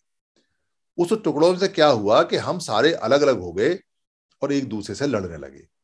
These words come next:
एक दूसरे की मदद करने की बजाय, एक दूसरे को ये जानने की बजाय कि हम तो समण हैं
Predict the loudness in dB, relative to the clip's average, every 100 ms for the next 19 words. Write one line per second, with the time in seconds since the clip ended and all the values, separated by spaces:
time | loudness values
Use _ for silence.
0 | _ _ _ _ _ _ 0 2 -2 -4
1 | -2 -2 0 -2 -4 -6 -6 -4 0 4
2 | 4 2 -4 -6 -6 -6 -2 -2 -2 -2
3 | -4 -8 -8 -4 0 0 -2 -6 -8 -6
4 | -6 -6 0 2 2 0